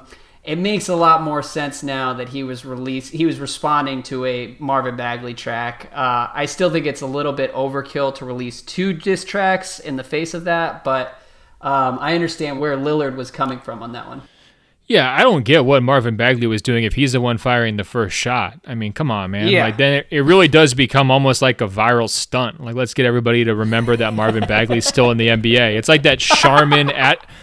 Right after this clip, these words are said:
Speaker 2: it's like that Charmin advertised tweets that Blake Griffin was involved with this week, you know?
Speaker 1: Uh-huh. Yeah,
Speaker 2: Yeah, it's
Speaker 1: that,
Speaker 2: like
Speaker 1: I don't even really want to acknowledge that. That was a, a really depressing moment for everyone involved and everyone who had to endure that on Twitter.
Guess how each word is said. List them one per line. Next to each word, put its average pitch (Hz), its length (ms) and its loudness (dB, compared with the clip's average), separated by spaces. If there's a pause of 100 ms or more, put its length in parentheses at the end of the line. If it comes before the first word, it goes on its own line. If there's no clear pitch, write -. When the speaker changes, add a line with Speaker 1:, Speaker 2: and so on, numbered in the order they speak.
(140)
Speaker 2:
it's - 100 -18
like 185 60 0
that 139 160 4
Charmin 156 440 4
advertised 135 720 2
tweets 135 360 -2
that 120 180 0
Blake 120 240 0
Griffin 131 320 0
was 135 160 0
involved 135 380 2
with 147 180 -2
this 151 200 0
week, 165 260 -2
you 180 120 -4
know? 175 120 -2
Speaker 1:
Uh-huh. 170 580 4 (400)
Yeah, 196 220 6
Speaker 2:
Yeah, - 40 4
it's 160 100 2
Speaker 1:
that, 151 260 8
Speaker 2:
like 196 60 -10
Speaker 1:
I 208 120 6
don't 311 160 4
even 262 240 0
really 202 180 4
want 185 220 4
to 160 80 4
acknowledge 143 460 0
that. 127 180 -6
That 180 160 6
was 196 160 2
a, 170 80 4
a 156 200 0
really 175 360 2
depressing 156 640 -2
moment 139 380 -6
for 135 180 -8
everyone 156 480 -2
involved 135 720 -4
and 131 160 -10
everyone 139 420 -4
who 131 200 -6
had 127 180 -6
to 123 100 -8
endure 120 380 -10
that 113 180 -8
on 117 160 -8
Twitter. - 440 -16